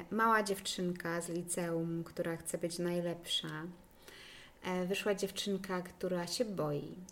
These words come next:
e, więc to było dużo pracy z moimi lękami, jakimiś starymi kompleksami.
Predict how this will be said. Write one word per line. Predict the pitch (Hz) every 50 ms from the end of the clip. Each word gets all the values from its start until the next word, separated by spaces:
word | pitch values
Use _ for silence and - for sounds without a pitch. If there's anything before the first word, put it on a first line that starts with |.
| - - - -
e, | 190 175 170 170 170
więc | 170 175 180 180 180
to | - 190 185
było | 180 180 180 180
dużo | 175 185 185 180 190 185 180 180 180 180 -
pracy | - - 170 170 170 - - 170
z | 165 180
moimi | 185 180 185 185 185 180 180
lękami, | 175 175 170 175 170 170 - 165 160 160 160 160
jakimiś | 156 156 - - 165 165 165 160
starymi | 160 - - - 175 175 175 165 165 165 165
kompleksami. | 165 - 165 165 160 160 170 165 165 165 - - - 165 160 165 165 175 190 214 226 262